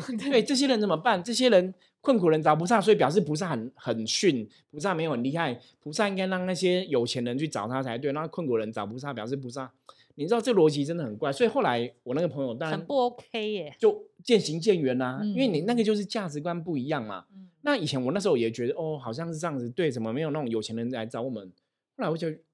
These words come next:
Speaker 1: 我才去了解，那个其实对当下十几年前那时候的我来讲，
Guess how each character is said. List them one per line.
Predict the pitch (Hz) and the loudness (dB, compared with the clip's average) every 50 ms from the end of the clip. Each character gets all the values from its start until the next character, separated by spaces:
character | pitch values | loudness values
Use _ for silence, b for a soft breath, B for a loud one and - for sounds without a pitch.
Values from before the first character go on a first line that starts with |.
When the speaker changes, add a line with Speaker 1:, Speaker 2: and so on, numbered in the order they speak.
| _ _ _ - | _ _ _ -6
Speaker 1:
我 | 160 147 | -6 -6
才 | 139 - 139 156 165 | -4 -4 -4 -4 -4
去 | 156 - 247 185 139 - | -4 -4 -6 -6 -4 -2
了 | 135 117 113 120 156 | 0 0 2 0 -2
解， | 160 - 120 113 | -2 -2 -2 -2
那 | 151 226 | -2 0
个 | 247 208 | -2 -2
其 | - - 131 127 | -2 -2 -4 -4
实 | 131 139 _ - | -4 -6 _ -2
对 | 214 180 | -2 -2
当 | 131 - - 165 160 170 165 | -2 -2 -4 -6 -6 -6 -6
下 | 156 - 180 147 127 | -4 -4 -2 -4 -4
十 | - 147 | -4 -6
几 | 147 147 135 | -8 -6 -6
年 | 110 107 104 | -6 -6 -6
前 | - 120 113 | -6 -6 -4
那 | 120 135 139 | -4 -4 -2
时 | 139 | 0
候 | 151 131 | 0 0
的 | 113 110 | 0 0
我 | 101 101 101 | -2 -4 -6
来 | 101 101 | -6 -6
讲， | 107 - 104 95 | -8 -8 -10 -12